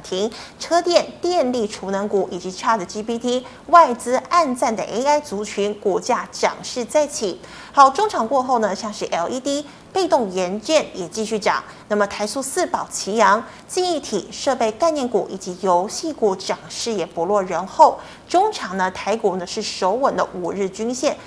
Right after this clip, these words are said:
并且呢留下了长下影线。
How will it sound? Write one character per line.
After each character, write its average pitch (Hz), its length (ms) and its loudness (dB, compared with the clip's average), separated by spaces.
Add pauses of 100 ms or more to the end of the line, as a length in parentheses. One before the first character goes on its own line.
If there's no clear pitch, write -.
(160)
并 339 220 0
且 175 220 -8
呢 165 220 -6
留 175 260 -2
下 202 300 0
了 170 180 2
长 165 320 -8
下 196 240 2
影 - 140 -8
线。 214 280 2